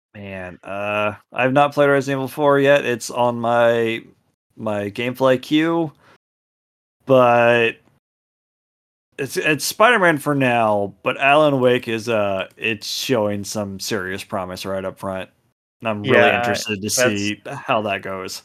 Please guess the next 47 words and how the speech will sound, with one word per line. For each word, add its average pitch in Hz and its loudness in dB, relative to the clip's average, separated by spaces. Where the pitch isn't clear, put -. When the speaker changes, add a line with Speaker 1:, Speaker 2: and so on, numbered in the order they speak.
Speaker 2:
Yeah, 120 4
I - 4
feel 160 4
like 151 6
Alan 147 6
Wake 131 2
Two 127 4
is 113 -2
the 113 0
only 123 -4
thing 117 -6
that 107 -6
could 110 -4
give 110 -2
Resident 110 -4
Evil 104 -8
Four 113 -4
a - 0
run 107 -4
for 110 -8
its 104 -10
money 110 -4
in 107 -8
my 104 -6
list, 113 -4
in - -12
terms 117 -8
of, 113 -8
like, 113 0
where 117 2
it's 113 -4
gonna 113 -6
rank 113 -4
at. 143 0
We'll 107 -8
see. 98 -4
Best 135 2
action 143 0
game, 160 0
Armored 135 0
Core 139 0
Six, - 0
Dead, 147 0
Dead, 151 2
Dead 151 4
Island 175 -2
Two, 220 -6